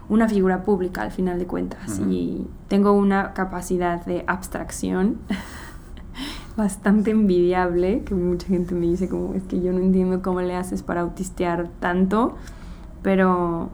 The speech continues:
Speaker 1: pero me funciona muy bien, porque eso de alguna manera me mantiene muy cuerda y algún deje de intimidad, ¿no?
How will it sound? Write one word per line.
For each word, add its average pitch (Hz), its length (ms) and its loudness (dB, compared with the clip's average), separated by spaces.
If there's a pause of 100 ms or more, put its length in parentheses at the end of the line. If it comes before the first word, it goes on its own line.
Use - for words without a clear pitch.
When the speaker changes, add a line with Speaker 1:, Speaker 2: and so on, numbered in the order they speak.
(220)
Speaker 1:
pero 202 160 4
me 208 100 4
funciona 190 480 4
muy 190 220 2
bien, 196 260 0 (500)
porque 190 260 0
eso 190 120 -2
de 202 60 4
alguna 190 240 6
manera 185 220 4
me 202 80 2
mantiene 180 480 0
muy 175 220 -2
cuerda 180 800 0 (340)
y 175 440 0 (440)
algún 190 800 6 (180)
deje 185 380 -2
de 165 340 -6 (420)
intimidad, 175 580 -2 (100)
¿no? 208 120 -8